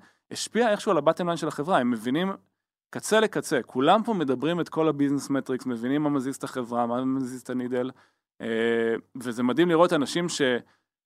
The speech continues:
הם מתכנתים, או, או מעצבים, או, או אנשי מוצר, או אנשי סיילס, שמבינים איך פעולה שהם עשו היום משפיעה על החברה ברמה הכי עמוקה שיש, ברמה העסקית. אה, והנקודה האחרונה שהיא יותר, אה,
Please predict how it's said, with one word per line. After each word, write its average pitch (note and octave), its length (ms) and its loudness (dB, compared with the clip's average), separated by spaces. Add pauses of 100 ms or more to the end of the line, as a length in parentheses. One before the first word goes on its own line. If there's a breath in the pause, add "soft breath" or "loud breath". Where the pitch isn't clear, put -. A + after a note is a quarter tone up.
(220)
הם B2 120 -4
מתכנתים, F#3 680 0
או, A#2+ 400 -2
או A#2 180 -4
מעצבים, B2+ 420 -4
או, B2+ 60 0
או A#2+ 120 -2
אנשי A#2+ 160 -4
מוצר, D3+ 280 0
או D3 80 2
אנשי C3 200 -4
סיילס, D#3 280 -2
שמבינים C#3 460 0
איך - 220 -2
פעולה C#3+ 320 4
שהם G#3 180 0
עשו F3+ 240 2
היום G3+ 360 6
משפיעה C#3+ 420 2
על E3 80 6
החברה D3 520 0
ברמה C#3 520 2
הכי C#3 220 -6
עמוקה C#3+ 320 -4
שיש, C#3 360 -8 (200)
ברמה B2 260 0
העסקית. - 460 -8 (760)
אה, B2 260 0 (380)
והנקודה C3 840 0
האחרונה A3 380 4
שהיא - 160 -2
יותר, F3 360 2
אה, C3 800 -4